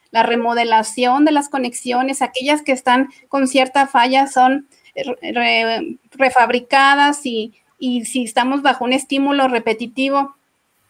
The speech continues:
estas nuevas conexiones van a ser puentes hacia ciertas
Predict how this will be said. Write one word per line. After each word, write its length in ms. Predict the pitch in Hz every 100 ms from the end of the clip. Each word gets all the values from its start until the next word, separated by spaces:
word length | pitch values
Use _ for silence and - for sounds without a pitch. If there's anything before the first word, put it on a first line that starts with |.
| - _ -
estas 640 | 247 247 254 254 247 - -
nuevas 300 | 262 262 262
conexiones 500 | 247 220 247 254 254
van 160 | 247
a 60 | 254
ser 200 | 262 254
puentes 500 | 254 269 311 302 254
hacia 260 | 247 247
ciertas 720 | 226 - 247 254 269 262 -